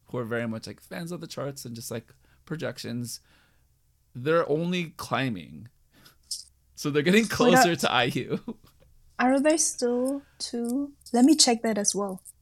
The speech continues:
Speaker 2: Wait.
Speaker 1: Yeah. Um, as
Speaker 2: What was the
Speaker 1: of,
Speaker 2: command again?
Speaker 1: uh, iChart, or, um, what is it called? It's, um, exclamation
Speaker 2: I will,
Speaker 1: point
Speaker 2: I
Speaker 1: chart.
Speaker 2: will.
Speaker 1: Yeah.
Speaker 2: Yes, yes, yes, yes. I will do it.
Speaker 1: Um, well, while you do that, I can talk about, like,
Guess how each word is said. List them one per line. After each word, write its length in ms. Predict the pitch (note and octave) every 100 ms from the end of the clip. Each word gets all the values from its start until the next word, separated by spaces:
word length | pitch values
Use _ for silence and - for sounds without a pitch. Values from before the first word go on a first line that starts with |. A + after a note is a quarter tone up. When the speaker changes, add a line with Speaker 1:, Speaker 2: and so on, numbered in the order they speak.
| _
Speaker 2:
Wait. 100 | -
Speaker 1:
Yeah. 180 | A2 D2 - - _ _
Um, 360 | D#3+ B2+ G2+ G2+
as 120 | B2 C3
Speaker 2:
What 80 | -
was 340 | C4+ D#3+ A3
the 80 | A#3
Speaker 1:
of, 60 |
Speaker 2:
command 400 | - A#3 A3 A#3+
again? 320 | A3+ G3 F#3+ A#3+ - -
Speaker 1:
uh, 260 | A2+ G2 - -
iChart, 640 | C2 A2+ A#2 A#2 - F2 - _
or, 160 | B2+ A#2+
um, 520 | A#2 A2+ A2+ G#2+ A2+ - _ _ _ _ _
what 120 | - A#2
is 80 | C3+
it 60 |
called? 240 | - - -
It's, 320 | G#2+ - -
um, 580 | G#2+ G#2+ G#2+ G#2 G2+ A2 _ _ _ _ _
exclamation 500 | A3+ - - D#3 D3+
Speaker 2:
I 20 | C4+
will, 40 |
Speaker 1:
point 220 | B3 A#3 B3+
Speaker 2:
I 20 |
Speaker 1:
chart. 100 | C#4+
Speaker 2:
will. 180 | B3+ A3+ - - -
Speaker 1:
Yeah. 100 | A3+ A3
Speaker 2:
Yes, 260 | - - -
yes, 240 | A3 -
yes, 180 | G#3 - G3
yes. 80 | -
I 60 | -
will 100 | A3
do 100 | -
it. 460 | - - _ - A#2+
Speaker 1:
Um, 380 | G2 F#2 F2+ - _ _ _ _ -
well, 120 | D3
while 100 | F#3+
you 60 | G3
do 140 | D#3
that, 200 | C3+ B2
I 40 | C3
can 120 | A2+
talk 180 | G#2+ G#2+
about, 200 | G2
like, 80 | -